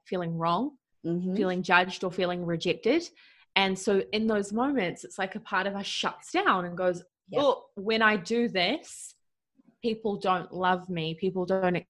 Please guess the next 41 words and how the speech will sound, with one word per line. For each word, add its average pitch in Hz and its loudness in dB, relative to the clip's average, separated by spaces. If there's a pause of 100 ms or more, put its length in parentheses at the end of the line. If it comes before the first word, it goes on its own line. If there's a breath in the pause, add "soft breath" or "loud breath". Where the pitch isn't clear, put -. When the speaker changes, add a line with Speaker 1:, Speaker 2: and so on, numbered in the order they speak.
(160)
Speaker 1:
accept - -4
me. 170 -2
I'm 175 2
not 180 -2
treated 180 -4
the 180 -6
way 175 2
I 175 2
want 170 -2
to - -18
be 175 -8
treated 170 -2 (640)
or 202 0
perceived 196 -2
the 190 -2
way 180 6
I 175 6
want 175 -2
to 180 -4
be 170 2
perceived." 214 6 (1400 loud breath)
And 214 6
so 233 10
we 233 8
become 220 6
so 214 4
controlling 190 4 (520 loud breath)
and 190 8
locked 185 8
up 214 10
and 180 2
conditional 185 4 (360 soft breath)
in 196 6
how 190 10
we 185 6
allow 170 6
ourselves 175 4
to 180 -4
feel 170 2
and 165 2
be. 170 4